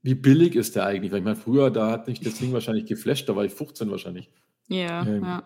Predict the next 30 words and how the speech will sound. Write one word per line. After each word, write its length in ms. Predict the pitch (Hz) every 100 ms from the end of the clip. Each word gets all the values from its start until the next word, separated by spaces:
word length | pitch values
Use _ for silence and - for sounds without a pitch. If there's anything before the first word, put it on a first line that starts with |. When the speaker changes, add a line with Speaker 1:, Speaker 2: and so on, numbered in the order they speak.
| _
Speaker 1:
da 60 | 95
war 120 | 107
das 180 | 110 110
halt 160 | 104
so, 120 | - 95
hey, 260 | 110 123
Gas, 360 | - 98 123 -
super. 280 | 131 110 98
Ich, 100 | 135
und 220 | 143 135
den 80 | 131
Film, 320 | 160 196 - - -
ich 140 | 127
schwör's 220 | 127 117
dir, 80 | 160
den 120 | 131
Film 260 | 110 143 151
hat 160 | 123 117
damals 420 | 123 135 - -
jeder 220 | 127 135
gesehen. 320 | 98 - 85
Also 200 | - 85 80 -
dann 140 | 85
halt 140 | 101
zumindest 360 | - 92 98 -
jeder 160 | 90 85
Kerl, 300 | 120 113 110
aber 380 | 92 92 - _
jeder. 200 | 107
Speaker 2:
<laughs> 100 | 196